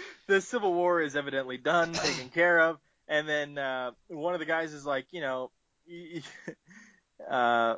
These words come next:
uh, Alan, uh, Doiby, uh, tips the, the taxi driver. He's like, "Thank you, senor. Thank you, thank you, thank you," and kisses <laughs> Doiby on the cheek. And Alan goes, or Doiby goes, "Nobody can do that to Doiby Dickles and get away with it." <laughs>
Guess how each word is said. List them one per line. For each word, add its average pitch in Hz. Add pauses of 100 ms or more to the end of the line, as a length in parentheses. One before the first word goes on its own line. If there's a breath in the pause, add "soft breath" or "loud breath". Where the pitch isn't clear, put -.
(420)
uh, 117 (500)
Alan, 185 (180)
uh, 135 (140)
Doiby, 185 (340)
uh, 135
tips -
the, 254
the 127
taxi 190
driver. 127
He's 139
like, 131 (640 soft breath)
"Thank 285
you, 254
senor. 220
Thank 269
you, 208
thank 269
you, 220
thank 254
you," 214
and 151
kisses - (220 loud breath)
<laughs> 262
Doiby 185
on 165
the 151
cheek. 214
And 156
Alan 175
goes, 147
or 135
Doiby 180
goes, 143 (800)
"Nobody 302
can 208
do 220
that 220
to 185
Doiby 185
Dickles 226
and 165
get 208
away 214
with 233
it." 226
<laughs> -